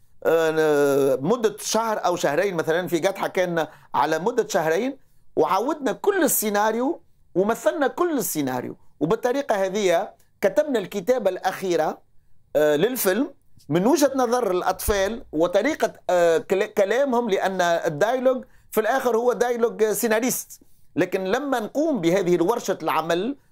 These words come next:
مع الأطفال، نخلق ال-، ال-، الدايلوج الصحيح اللي خارج من الأطفال في هذا السن، في هذا الوقت،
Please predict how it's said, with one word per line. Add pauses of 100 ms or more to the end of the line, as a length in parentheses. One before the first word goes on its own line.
(100)
مع
الأطفال، (540)
نخلق (280)
ال-، (100)
ال-،
الدايلوج
الصحيح
اللي
خارج (300)
من
الأطفال
في
هذا
السن،
في
هذا
الوقت،